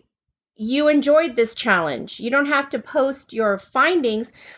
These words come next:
but I'd really love to hear your feedback so that I know if I'm on the right path. So you can either send me a tweet at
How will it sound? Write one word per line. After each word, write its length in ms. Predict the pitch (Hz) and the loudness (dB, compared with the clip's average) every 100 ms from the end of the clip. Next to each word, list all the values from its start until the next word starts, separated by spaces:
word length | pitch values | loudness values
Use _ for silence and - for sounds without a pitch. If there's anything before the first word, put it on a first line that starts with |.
| - | 2
but 100 | 277 | 2
I'd 140 | 285 | 4
really 280 | 311 339 370 | 2 2 2
love 260 | 302 254 | 4 2
to 120 | 254 254 | 0 -2
hear 140 | 269 | -2
your 200 | 254 220 | -2 -4
feedback 840 | 220 302 320 262 214 180 185 - _ _ _ _ | -6 -6 -6 -2 0 0 0 -4 _ _ _ _
so 220 | - - 262 | -4 0 4
that 180 | 269 | 4
I 220 | 254 262 254 | 4 2 0
know 480 | - 233 240 233 | -4 0 2 4
if 120 | 294 302 | 2 2
I'm 200 | 269 226 | -2 0
on 160 | 190 | 0
the 120 | 196 | 0
right 400 | 185 170 175 185 - _ _ _ _ _ _ _ _ _ _ _ | 0 0 0 -4 -10 _ _ _ _ _ _ _ _ _ _ _
path. 440 | 403 453 - - _ _ _ _ _ _ - | 0 0 0 -8 _ _ _ _ _ _ -2
So 240 | 277 262 | 4 4
you 180 | 247 262 | 4 0
can 160 | 320 | 2
either 340 | 277 269 277 302 | 4 4 2 0
send 340 | - 285 277 | 0 0 2
me 160 | 269 240 | 0 0
a 80 | 214 | -2
tweet 540 | - 262 277 339 - - - | -4 -4 -4 -6 -14 -14 0
at 400 | 208 196 190 - | 4 4 2 -4